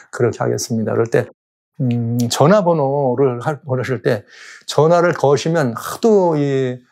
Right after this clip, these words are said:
정크 메일이나 정크 전화가 많아가지고 잘 못 받습니다. 그래서 텍스트로 이렇게 여러분들이 문자로, 예, 주소, 성함 이렇게 이, 이 연락을 주시면, 예, 보내드리도록 그렇게 하겠습니다.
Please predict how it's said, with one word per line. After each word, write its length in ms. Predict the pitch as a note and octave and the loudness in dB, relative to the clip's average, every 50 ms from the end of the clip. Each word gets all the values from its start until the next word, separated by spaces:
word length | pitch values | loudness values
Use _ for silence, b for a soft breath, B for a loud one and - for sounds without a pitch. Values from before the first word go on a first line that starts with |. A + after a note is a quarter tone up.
| _ _ | _ _
정크 600 | - - B2+ C3+ D3 - D#3+ D#3 D3+ C#3+ C#3 C3+ B2+ | -2 0 2 2 2 4 4 4 6 6 4 4 4
메일이나 400 | C3 C3 C3 C3 B2 B2+ B2+ B2 A#2 | 2 2 2 2 2 2 0 0 -2
정크 340 | - A#2+ B2 B2+ - C#3+ | -2 -2 -2 0 2 2
전화가 340 | B2+ B2 B2 B2+ B2+ A#2+ A#2 A2 | 2 2 2 2 2 2 2 2
많아가지고 600 | A2+ A2+ A#2+ C3+ C3 A#2 A#2 A2+ A2 A#2 A#2+ A#2+ | 2 2 2 2 2 2 0 0 -2 -2 -4 -4
잘 220 | A2+ - - C3 | -4 -4 -4 -2
못 180 | B2 A#2 B2 B2 | 0 0 0 0
받습니다. 540 | - D3+ C3 - - C3+ B2 A#2+ A2+ A2+ A2+ | 0 -2 0 0 0 0 0 2 0 0 0
그래서 320 | A2+ A2 F#2 B2 A#2 A#2 B B B B B B B B B | 0 0 0 0 -2 -2 B B B B B B B B B
텍스트로 680 | - - - - - - B3 - - - G#3 D3+ C#3 C3 | -6 -4 -2 0 0 0 0 2 2 4 4 6 6 4
이렇게 340 | B2 B2 A#2+ A#2+ - B2 | 4 2 0 0 0 0
여러분들이 500 | A#2+ A#2+ A#2+ A2 G#2+ A2 G#2+ A2+ A2+ A#2+ | 2 2 2 0 -2 -4 -4 -2 -2 -2
문자로, 880 | G#2+ F#2 A#2+ C#3 C3+ - D3+ D3+ C#3 B2+ A2 A2 A2+ B2 D3+ F#3 G#3+ - B B B B B B - | 0 0 0 0 0 0 2 2 2 2 2 2 2 2 2 2 0 -4 B B B B B B 0
예, 160 | A#2+ A2+ A2+ G#2+ | 2 2 2 2
주소, 320 | - - C3 B2 A#2 B2 | 2 2 4 4 4 4
성함 460 | A2+ B2 B2 A#2+ A#2+ A#2 A2+ A#2 A#2+ - | 2 2 0 0 0 -2 -2 -4 -4 -6
이렇게 200 | A2+ - - A#2 A#2+ C3+ D#3 D#3 C#3+ C3 | -6 -2 0 0 2 2 2 2 2 0
이, 180 | B2 A#2 A#2 A#2 - - A2+ A#2+ | 0 0 -2 -2 -4 -4 -2 0
이 40 | A#2+ | 2
연락을 320 | A#2 B2 A#2+ A#2 A#2+ A#2+ | 2 2 2 2 2 0
주시면, 580 | - - A2+ - - A2+ B2 D#3 D#3+ B2+ G2+ - B B B B B B B - | 0 -2 -2 0 0 2 2 4 2 2 0 -4 B B B B B B B -4
예, 60 | A#2+ A2+ - | -4 -4 -2
보내드리도록 720 | - B2+ C3+ C3+ A#2+ B2+ A#2+ A#2 A#2 A#2 A#2 A2 A2 - | 0 2 2 2 4 2 2 2 2 0 0 0 0 0
그렇게 260 | - - A#2 G#2 - | 0 0 0 0 0
하겠습니다. 600 | - A#2 A#2 A#2+ A#2+ - - A2+ A2 A2 G#2+ G#2+ | 0 0 0 0 -2 -2 -2 -2 -2 -2 -4 -6